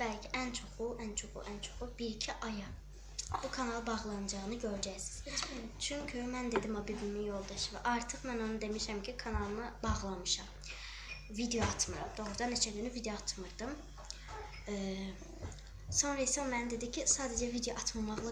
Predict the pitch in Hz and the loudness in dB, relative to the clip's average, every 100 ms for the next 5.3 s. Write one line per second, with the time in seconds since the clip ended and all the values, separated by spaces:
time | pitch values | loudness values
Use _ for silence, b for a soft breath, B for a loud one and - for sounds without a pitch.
0 | 226 - 220 190 185 262 262 - 247 220 | -4 -4 -2 0 0 0 -2 -2 -2 -2
1 | 202 185 196 294 - 233 208 196 196 - | -2 0 0 -2 0 0 2 0 0 0
2 | 214 311 302 277 240 226 226 208 220 294 | 0 2 2 2 2 2 2 0 0 0
3 | - 208 180 156 151 233 339 - B B | 0 2 0 2 2 4 2 -4 B B
4 | B B B - 233 269 247 233 220 208 | B B B -4 0 2 2 0 2 2
5 | 196 220 285 | 0 0 0